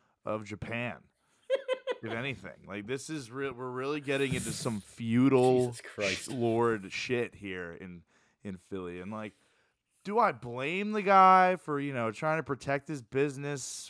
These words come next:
Speaker 1: from, from shit that's going down? I mean, no. But, like, at the same time, like, god damn, what a grim, what a grim little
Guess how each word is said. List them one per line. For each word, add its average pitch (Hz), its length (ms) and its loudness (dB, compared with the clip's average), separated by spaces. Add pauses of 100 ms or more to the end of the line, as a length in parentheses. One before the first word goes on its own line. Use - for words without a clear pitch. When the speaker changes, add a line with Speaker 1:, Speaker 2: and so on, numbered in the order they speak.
(100)
Speaker 1:
from, 117 420 -4
from 117 220 -8
shit - 320 -4
that's 131 160 -8
going 147 320 -4
down? 143 460 -2 (600)
I 247 40 -10
mean, 117 260 -6
no. 139 680 6 (560)
But, 147 200 4
like, 151 220 2
at 170 140 -2
the 180 80 -6
same 185 340 -6
time, 151 480 -2
like, 104 260 -4
god 151 380 -6
damn, 101 480 -6
what 120 160 -4
a 143 60 -4
grim, 110 760 -2 (640)
what - 140 -14
a 127 40 -16
grim 113 380 -4
little 113 300 0